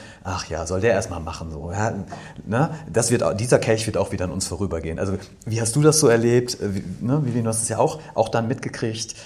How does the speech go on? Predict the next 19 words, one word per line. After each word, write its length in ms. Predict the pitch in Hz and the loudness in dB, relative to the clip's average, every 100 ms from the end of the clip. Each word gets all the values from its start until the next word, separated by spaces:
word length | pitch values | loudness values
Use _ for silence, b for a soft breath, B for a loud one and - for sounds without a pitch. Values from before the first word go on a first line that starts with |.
| B | B
Du 80 | 113 | -4
kriegst 200 | - 127 | 0 2
ja 60 | 113 | 2
auch 100 | - | 4
ganz 220 | 123 - | 2 2
viel 100 | 113 | 0
mit, 160 | 113 | 2
weil 140 | 107 123 | 6 6
du 120 | 147 | 4
gerade 260 | 131 135 127 | 6 6 6
im 80 | |
Vorzimmer 440 | 131 131 127 131 117 | 2 4 4 2 0
bist, 280 | 117 113 - | 0 0 0
Stimmen 320 | - 143 143 | 4 4 4
und 140 | 104 | 2
Stimmungen, 400 | - 147 143 139 | 4 6 6 4
die 100 | 123 | 2
da 140 | 120 117 | 2 2
kommen. 360 | - 117 120 | 2 -2 -2